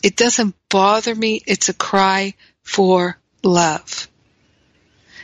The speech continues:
And there's a lot of crying for love right now.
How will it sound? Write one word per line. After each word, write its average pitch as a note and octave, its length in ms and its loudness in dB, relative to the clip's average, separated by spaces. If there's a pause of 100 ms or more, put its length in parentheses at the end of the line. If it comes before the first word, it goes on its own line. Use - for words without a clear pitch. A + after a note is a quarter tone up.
(180)
And G3+ 160 4
there's G#3+ 180 2
a G3 220 -4
lot B3+ 180 2
of D4 80 -4
crying C4 420 0
for B3+ 220 -2
love A#3 500 0 (160)
right F3+ 340 -2
now. E3 380 -2